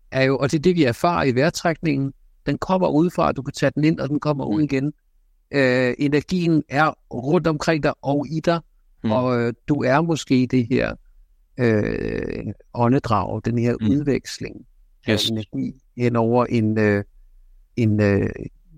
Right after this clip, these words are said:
Speaker 1: gennemsigtig grænse.
Speaker 2: Ja. Ja, jeg tror lige, jeg for,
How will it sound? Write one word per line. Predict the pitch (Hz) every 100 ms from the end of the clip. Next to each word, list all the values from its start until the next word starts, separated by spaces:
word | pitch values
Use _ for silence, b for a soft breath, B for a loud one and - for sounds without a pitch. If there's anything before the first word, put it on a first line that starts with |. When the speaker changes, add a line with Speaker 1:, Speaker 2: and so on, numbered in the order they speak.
| -
Speaker 1:
gennemsigtig | 123 117 135 - - - 117 107 107
grænse. | - 101 101 - - _ _ _ -
Speaker 2:
Ja. | 110 - - - - _ _ - - - - - - _ _ - _ - - _ -
Ja, | 113
jeg | -
tror | 135 147
lige, | 156 147
jeg | 117
for, | 120